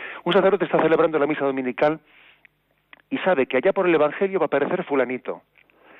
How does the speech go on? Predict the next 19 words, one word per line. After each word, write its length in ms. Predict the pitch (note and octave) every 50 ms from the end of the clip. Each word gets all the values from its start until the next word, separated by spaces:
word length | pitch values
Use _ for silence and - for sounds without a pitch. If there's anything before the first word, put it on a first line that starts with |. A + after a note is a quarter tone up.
| - - - - _ _
y 120 | C#3 C3+
que 100 | - C#3
allá 180 | C#3+ E3+ G#3+ G3+
por 160 | G#3 F#3+ F3+
la 60 | E3+
homilía 340 | D#3 D#3+ D#3+ F3 G3 G#3+ G#3+
va 120 | - - E3
a 40 |
aparecer 320 | E3 F#3 F3+ E3+ - G3+ F#3
menganito, 460 | F#3 D#3+ C3+ C3 C3 D3 D3+ - C3
porque 180 | A#2 B2 A#2+ -
siempre, 480 | - D#3 D#3 D3 D3 D3 C#3 C#3+ D3+ C3+ -
siempre 240 | D3+ D3 - - D3
hace 120 | D3 C#3+
lo 80 | C3 B2
mismo, 260 | C#3 C3 A2+ B2 B2+
es 80 | B2
ya 80 | B2+ D3
costumbre. 640 | - - A#2+ - - D3 C3+ B2+ A#2 - D#2 -